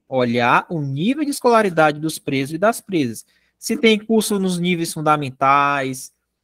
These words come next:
né? Quantos presos foram atendidos, quantos não foram, beleza? Será que tem biblioteca? Será que tem um acervo? E outros dados que são relevantes pra questão da educação.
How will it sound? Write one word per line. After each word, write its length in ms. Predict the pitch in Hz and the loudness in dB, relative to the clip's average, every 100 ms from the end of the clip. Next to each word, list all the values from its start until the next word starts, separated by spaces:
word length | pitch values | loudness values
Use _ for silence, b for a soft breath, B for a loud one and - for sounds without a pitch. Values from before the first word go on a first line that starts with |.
| _ - | _ -14
né? 140 | 139 | -8
Quantos 400 | - 262 254 240 | 0 0 0 -2
presos 400 | - 196 185 180 | 2 4 2 -2
foram 280 | - 170 165 | -2 2 2
atendidos, 1000 | 165 156 139 123 139 151 151 147 147 - _ _ _ | 2 -2 -8 -6 -6 -2 -2 0 -2 -4 _ _ _
quantos 400 | - 226 240 233 | 0 2 2 0
não 220 | 190 175 165 | -4 -4 -6
foram, 800 | - 151 151 156 156 156 156 156 _ _ _ _ _ _ _ _ _ | -8 -4 0 2 2 0 -2 -8 _ _ _ _ _ _ _ _ _
beleza? 400 | 131 127 196 220 | -6 0 2 2
Será 220 | 220 220 | 2 2
que 80 | 226 | 0
tem 160 | - 196 | -2 -2
biblioteca? 760 | 185 175 151 - 151 160 160 | 0 2 0 0 0 0 -2
Será 260 | 147 170 190 | -4 0 0
que 80 | - | -2
tem 140 | 190 | -4
um 80 | 180 | 0
acervo? 960 | 165 - - 170 170 170 156 170 170 _ _ _ | -2 -2 0 2 4 2 -2 -4 -6 _ _ _
E 100 | 185 | -6
outros 260 | 196 220 202 | -4 -6 -2
dados 300 | 180 175 - | 2 2 0
que 80 | - | -8
são 140 | 208 | -4
relevantes 580 | 196 202 208 170 175 - | -2 0 -2 -4 -8 -6
pra 160 | 190 | -4
questão 320 | 180 185 - 175 | -2 -4 -4 -4
da 80 | |
educação. 560 | 175 196 220 233 - - | -4 -2 0 0 -2 -10